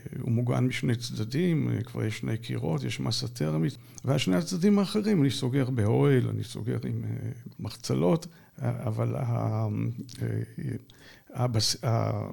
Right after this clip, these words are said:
חושב שפענחתי לפחות לעצמי את המושג של, אה, המקום הבטוח מבחינה,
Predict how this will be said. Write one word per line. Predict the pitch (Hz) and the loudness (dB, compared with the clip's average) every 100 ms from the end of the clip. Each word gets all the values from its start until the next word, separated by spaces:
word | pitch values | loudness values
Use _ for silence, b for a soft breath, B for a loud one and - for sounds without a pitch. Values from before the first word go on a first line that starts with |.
| - - - | -10 -14 -16
חושב | - 113 202 | -8 0 0
שפענחתי | 196 - - 120 131 165 - | 2 0 2 4 4 2 0
לפחות | 120 - 117 143 | -4 -4 -6 -4
לעצמי | 143 - 170 180 170 - - 127 | -4 -2 0 2 0 -4 -6 -8
את | 117 | -4
המושג | 107 117 120 139 127 | -4 -2 -2 -2 0
של, | 139 117 - | 0 0 0
אה, | 120 104 | -2 -2
המקום | 104 110 139 | -4 -2 2
הבטוח | 131 127 135 123 | 2 2 -4 -4
מבחינה, | 123 120 117 117 113 110 | -8 -6 -6 -4 -4 -4